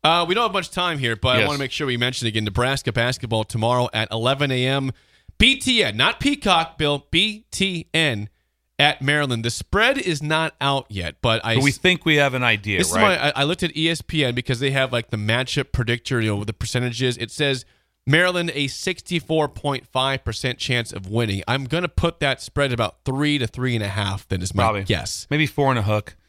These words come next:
Speaker 2: Could be.
Speaker 1: Could be four
Speaker 2: Yeah.
Speaker 1: and a hook.
Speaker 2: Yeah.
Speaker 1: But again, we, we mentioned this four-game stretch at Maryland, home against Wisconsin, at Illinois, at Northwestern. Two and two is the goal. And if you get a big road win, again, not a ranked team,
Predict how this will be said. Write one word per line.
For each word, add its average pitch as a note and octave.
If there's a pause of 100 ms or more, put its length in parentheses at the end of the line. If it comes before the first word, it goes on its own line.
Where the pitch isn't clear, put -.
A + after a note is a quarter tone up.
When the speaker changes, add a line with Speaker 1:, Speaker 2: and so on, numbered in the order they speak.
(340)
Speaker 2:
Could A2+
be. G#2+
Speaker 1:
Could E3+
be F#3
four A2+
Speaker 2:
Yeah. C#3+
Speaker 1:
and B2
a A2
hook. G#2+
Speaker 2:
Yeah. G2+
Speaker 1:
But B2+ (340)
again, F3 (100)
we, D3
we D#3
mentioned D#3+
this D#3
four-game F3+
stretch C#3+
at B2
Maryland, D#3+
home C3
against D#3
Wisconsin, D3 (100)
at A#2
Illinois, C#3 (100)
at B2
Northwestern. A#2+
Two D#3
and E3+
two D3+ (360)
is C#3+
the C3+
goal. A2+ (280)
And B2+
if A2+
you A#2+
get D3+
a -
big E3
road F3+
win, A2+ (180)
again, A2
not A2
a D3+
ranked F#3+
team, F3